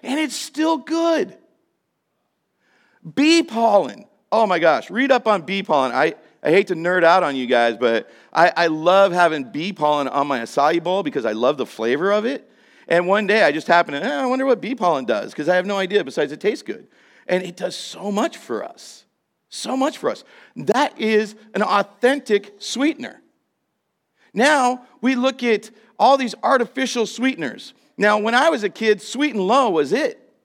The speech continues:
Sweet and Low is, you saw those pink packets everywhere, and everybody thought they were being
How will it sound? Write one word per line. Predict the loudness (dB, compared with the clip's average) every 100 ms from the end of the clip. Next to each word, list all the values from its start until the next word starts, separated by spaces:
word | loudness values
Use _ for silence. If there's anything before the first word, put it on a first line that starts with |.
| _ _
Sweet | -12 -2 -2 2
and |
Low | 2 4 4
is, | 0 -6 -6
you | -4
saw | 2 2
those | 2 -2
pink | -2 -4 0
packets | 0 2 -4 -4 0
everywhere, | 0 2 2 2
and | 2
everybody | -2 -2 -2 -2
thought | -2 0
they | 0
were | 0
being | -2 -6